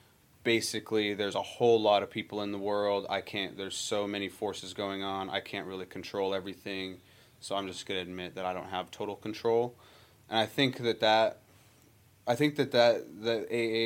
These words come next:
A has found a way. I know that it can still be difficult, like, to converse, like,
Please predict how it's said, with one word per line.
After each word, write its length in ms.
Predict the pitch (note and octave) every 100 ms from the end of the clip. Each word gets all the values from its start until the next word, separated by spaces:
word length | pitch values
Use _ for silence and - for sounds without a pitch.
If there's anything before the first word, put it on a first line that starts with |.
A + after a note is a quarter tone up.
| A2+ A2+ -
A 40 | -
has 280 | A2+ A2
found 300 | - A2+ G#2+
a 40 | G2+
way. 600 | F#2 G#2+ A2 A2 B2 C#3+ - - _
I 100 | A#2
know 200 | A#2+ C3+
that 140 | B2 A2+
it 140 | G#2+
can 120 | A2
still 300 | G2+ - A#2+
be 120 | G#2+ G2+
difficult, 800 | G#2+ - - - F#2+ - - - - - _ -
like, 260 | G2 F#2 -
to 120 | G2+
converse, 640 | - G2+ F2+ G2+ F#2+ -
like, 220 | G2 -